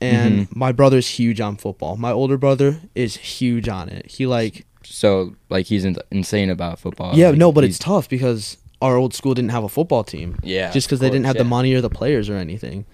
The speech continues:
Speaker 2: So they couldn't fund a football team, and
Speaker 1: Yeah, I
Speaker 2: that, that
Speaker 1: know.
Speaker 2: caused a problem, so.
Speaker 1: So he went to the local high school while me and my little brother stayed at that school.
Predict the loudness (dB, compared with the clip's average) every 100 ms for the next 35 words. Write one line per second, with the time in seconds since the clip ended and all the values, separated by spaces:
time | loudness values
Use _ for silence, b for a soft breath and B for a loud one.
0 | -18 -8 -4 -4 2 4 4 4 4 2
1 | 0 4 4 4 0 0 0 0 2 4
2 | 4 2 0 0 4 4 4 0 -4 -2
3 | -2 -2 -2 -2 -2 -4 0 0 0 0
4 | 6 8 8 4 6 6 6 4 6 6
5 | 4 2 4 2 -2 0 0 2 2 2
6 | 0 0 0 0 0 0 2 2 0 0
7 | 0 2 0 -2 -4 -6 -4 -4